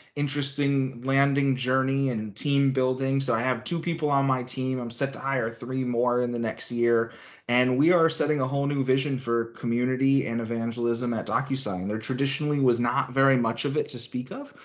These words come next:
And so we're rethinking a whole website right now. How do the products have information? How does user voice tie in? What's our gamification strategy?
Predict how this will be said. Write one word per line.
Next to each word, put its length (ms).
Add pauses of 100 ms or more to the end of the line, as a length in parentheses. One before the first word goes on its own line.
(260)
And 140
so 220
we're 260
rethinking 640
a 60
whole 560
website 540
right 240
now. 200
How 200
do 80
the 100
products 720 (180)
have 180
information? 600
How 160
does 200
user 300
voice 420
tie 240
in? 260
What's 180
our 160
gamification 880
strategy? 680